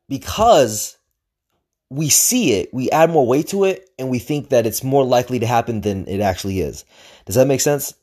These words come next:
So, for example, with, like, covid, it's just, like, the news,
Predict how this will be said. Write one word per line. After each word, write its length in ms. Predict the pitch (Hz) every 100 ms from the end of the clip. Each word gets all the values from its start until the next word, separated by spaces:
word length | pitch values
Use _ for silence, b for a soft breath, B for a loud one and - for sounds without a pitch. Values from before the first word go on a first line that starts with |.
| _ _ _ _ _ _ _ _ _
So, 380 | - 139 117 107 B B B B
for 220 | - 120
example, 680 | 101 120 127 117 101 98 - _ _ _ _
with, 400 | 117 117 104 -
like, 240 | 101 92
covid, 600 | - - 147 110 90 73 - _ _ -
it's 180 | 131 120
just, 180 | 147
like, 300 | 131 113 107
the 160 | 117 120
news, 600 | 139 151 147 120 101 -